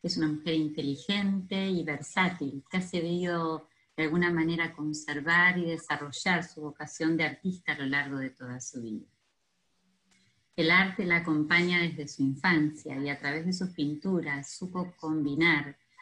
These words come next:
la naturaleza con sus experiencias de vida. Hoy nos hablará de su rica trayectoria,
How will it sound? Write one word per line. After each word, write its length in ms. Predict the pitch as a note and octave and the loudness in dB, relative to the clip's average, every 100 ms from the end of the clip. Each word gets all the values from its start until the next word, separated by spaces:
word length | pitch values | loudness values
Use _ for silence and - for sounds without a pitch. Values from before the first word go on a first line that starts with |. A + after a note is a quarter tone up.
| - | -10
la 140 | - D#3 | -2 2
naturaleza 840 | D#3 D#3 D3+ D3+ F3+ F#3+ - G#3 | 2 0 0 2 2 0 0 -2
con 160 | F3 D#3 | 0 -4
sus 220 | - - | -6 -8
experiencias 840 | D3+ - C#3+ C#3+ C#3 C#3 - C#3 | -8 -6 -6 -2 -2 -4 -8 -6
de 60 | C#3 | -4
vida. 340 | B2 - - _ _ _ _ _ _ _ _ | -4 -6 -12 _ _ _ _ _ _ _ _
Hoy 440 | F#3 F#3+ G3+ G#3 - | 2 4 2 -2 -6
nos 280 | E3+ D#3+ - | -2 -2 -2
hablará 560 | D3 C#3+ C#3+ D#3 D#3+ D#3+ | -2 2 4 6 4 4
de 200 | D3 D3 | 0 -6
su 220 | - C#3 | -6 -4
rica 300 | D#3 F#3 G3+ | 0 0 0
trayectoria, 880 | F3 E3 D#3+ - - C#3+ C3 B2 A#2+ | -2 -6 -8 -10 -6 -4 -4 -6 -10